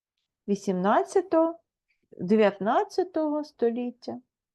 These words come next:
Третє. Тарас Шевченко, Остап Вересай, Сергій Васильківський, Микола Пимоненко, живопис, автопортрет.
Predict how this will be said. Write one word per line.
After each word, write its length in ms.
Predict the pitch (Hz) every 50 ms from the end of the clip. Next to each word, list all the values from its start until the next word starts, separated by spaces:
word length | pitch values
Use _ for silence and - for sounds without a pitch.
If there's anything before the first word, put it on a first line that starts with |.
| _ _ _ _ _ _ _ _ _ _ _ _ _ _ _ _ _ _ _ _ _ _ _ _ _ _ _ _ _ _ _
Третє. 420 | - - 214 208 190 190 - - - _ _ _ _ _ _ _ _
Тарас 420 | - 175 175 202 262 381 440 -
Шевченко, 960 | - - 320 311 - - - 202 185 175 175 180 202 208 - 277 311 330 - - _ _ _ _ _ _ _ _ _ _ -
Остап 600 | - 208 202 - - - 330 494 494 494 - -
Вересай, 800 | 202 185 185 170 165 - - - 190 226 269 311 330 339 339 339 _ _ _ _ _ _ _ _ _ _
Сергій 640 | - - 220 220 202 208 202 220 262 302 415 440
Васильківський, 1120 | 359 220 220 214 - - 175 160 165 - - - 214 254 285 320 320 - - - 269 269
Микола 760 | 262 240 185 190 190 - - 277 320 415 392 330 - - - - _ _ _ _ _
Пимоненко, 880 | - 202 190 180 175 170 165 156 165 214 262 320 339 339 330 - 247 214
живопис, 920 | 190 190 185 170 165 165 175 202 240 285 349 339 - 247 233 233 - - -
автопортрет. 1200 | 220 233 254 254 - - 208 196 - - 165 - - _ - 170 190 233 277 330 392 381 - _